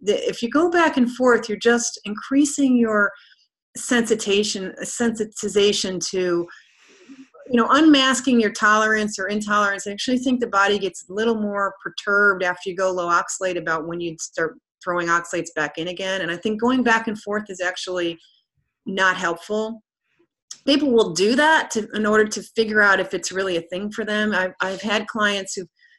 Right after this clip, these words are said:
kind of fooled around for a couple of years wanting it to not be oxalates, and then they,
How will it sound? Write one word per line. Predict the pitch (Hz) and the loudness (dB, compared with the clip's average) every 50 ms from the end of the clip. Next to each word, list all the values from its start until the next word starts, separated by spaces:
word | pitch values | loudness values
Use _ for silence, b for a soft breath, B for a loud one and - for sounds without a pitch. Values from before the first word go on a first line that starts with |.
| b b _ | b b _
kind | - 214 208 202 | -2 0 0 0
of | 180 - | 0 0
fooled | - 240 226 208 208 | 2 2 4 4 4
around | 190 190 190 202 214 208 | 2 4 4 4 2 2
for | - 196 | 0 -2
a | 180 - | -4 2
couple | - 196 190 - 185 185 | 0 0 0 2 -2 -4
of | 185 | -2
years | 185 190 190 190 190 190 180 180 | 0 0 2 2 2 2 2 -2
wanting | 170 170 170 180 190 190 196 | -2 0 2 2 2 2 -2
it | 190 180 | -2 -4
to | - 180 | -4 -2
not | 165 160 175 160 - | 2 2 2 2 0
be | 185 | 0
oxalates, | 165 156 165 165 - - - 196 202 202 202 202 208 - | 2 2 2 2 0 -4 -4 -4 -2 -2 -2 -4 -4 -6
and | - 165 165 | -10 -8 -6
then | 165 170 | -6 -6
they, | 165 165 165 | -6 -6 -8